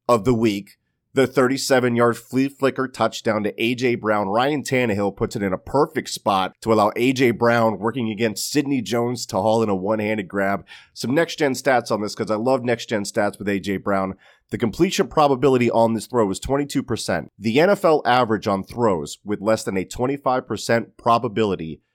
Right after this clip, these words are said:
is twenty percent completions. A J Brown's career catch rate on those is fifty percent.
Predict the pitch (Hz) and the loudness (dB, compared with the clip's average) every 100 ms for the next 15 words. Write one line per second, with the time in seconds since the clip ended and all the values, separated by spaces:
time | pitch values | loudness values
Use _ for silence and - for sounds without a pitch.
0 | _ _ 101 - - 131 147 170 - 117 | _ _ -6 -6 -4 2 2 2 -2 -6
1 | 101 110 85 95 80 90 - - - - | -2 -4 -4 -8 -10 -10 -10 -16 -18 -20
2 | _ _ 120 151 185 165 156 147 - 120 | _ _ 2 4 2 4 2 0 -2 -2
3 | 139 165 - 160 156 123 113 107 104 107 | 0 -2 0 -2 0 -2 0 0 0 -2
4 | 95 90 - - 170 165 143 123 101 - | -4 -10 -4 0 0 -2 -4 -4 -4 -2
5 | 95 - | -4 -4